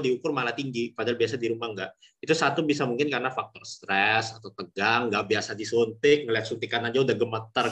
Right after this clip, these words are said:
kejang-kejang gimana, Wak. Ya, itu bisa ya. Bisa itu naikin tekanan darah karena stres.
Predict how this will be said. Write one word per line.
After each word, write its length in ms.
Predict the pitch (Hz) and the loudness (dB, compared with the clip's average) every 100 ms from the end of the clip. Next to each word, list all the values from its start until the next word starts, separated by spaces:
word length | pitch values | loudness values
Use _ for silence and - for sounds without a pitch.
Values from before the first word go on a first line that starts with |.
| 120 | 0
kejang-kejang 640 | 113 107 110 98 110 107 | 0 0 -2 -2 -2 -2
gimana, 240 | 104 107 107 | -4 -4 -4
Wak. 240 | 101 - | -6 -2
Ya, 240 | 117 104 101 | 0 2 2
itu 160 | 113 127 | 0 0
bisa 240 | 127 160 | 2 2
ya. 240 | 127 113 117 - - - _ _ | 2 2 0 -4 -20 -20 _ _
Bisa 240 | - 120 147 | -4 0 2
itu 140 | 143 | 2
naikin 240 | 131 127 120 | -2 -4 -6
tekanan 320 | - 117 117 | -6 -4 0
darah 240 | 113 113 | 2 2
karena 220 | 104 110 110 | -2 -8 -8
stres. 500 | - 104 95 - | -4 -2 -4 -8